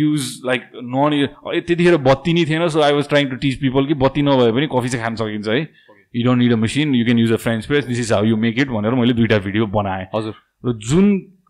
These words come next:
Speaker 1: कफी सपमा हामी रिक्वेस्ट गरेर, जसरी मेरो आफ्नो ठाउँ त थिएन,
Speaker 2: हजुर।
Speaker 1: so either विशालको नुक भन्ने रेस्टुरेन्ट थियो त्यतिखेर, अ, नुकमा गऱ्यौँ हामीले एउटा इभेन्ट, अर्को
Speaker 2: हजुर।
Speaker 1: सेकेन्ड इभेन्ट यहाँ चाहिँ थापथलीमा कफी पोइन्टमा म गएर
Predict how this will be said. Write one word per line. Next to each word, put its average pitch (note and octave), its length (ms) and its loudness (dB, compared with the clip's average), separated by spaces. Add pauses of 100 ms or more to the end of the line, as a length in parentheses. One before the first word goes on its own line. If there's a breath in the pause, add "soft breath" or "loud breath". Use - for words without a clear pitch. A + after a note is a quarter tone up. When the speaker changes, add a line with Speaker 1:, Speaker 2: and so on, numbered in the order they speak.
Speaker 1:
कफी D3 200 0
सपमा D3+ 340 2
हामी B2+ 360 0 (680)
रिक्वेस्ट B2+ 360 0
गरेर, A2+ 320 2
जसरी B2+ 180 2
मेरो B2+ 200 2
आफ्नो B2+ 260 0
ठाउँ A#2+ 280 2
त A2 100 -2
थिएन, C#3+ 180 4
Speaker 2:
हजुर। B2 360 -8 (240)
Speaker 1:
so A#2 400 -2
either A#2 260 2
विशालको A#2 460 4
नुक A#2+ 320 0
भन्ने G#2 200 -4
रेस्टुरेन्ट G#2+ 400 -2
थियो A2 80 -2
त्यतिखेर, A2 340 -4 (560 loud breath)
अ, B2+ 280 -6
नुकमा C3+ 380 0
गऱ्यौँ A#2+ 280 4
हामीले A2 200 2
एउटा A2+ 160 6
इभेन्ट, B2+ 340 2
अर्को B2+ 140 2
Speaker 2:
हजुर। B2 140 2
Speaker 1:
सेकेन्ड C3 340 0
इभेन्ट C#3+ 300 0
यहाँ B2+ 220 2
चाहिँ D#3 240 -4
थापथलीमा A#2+ 540 2
कफी B2+ 320 2
पोइन्टमा B2 400 2
म A#2+ 200 2
गएर A2+ 180 6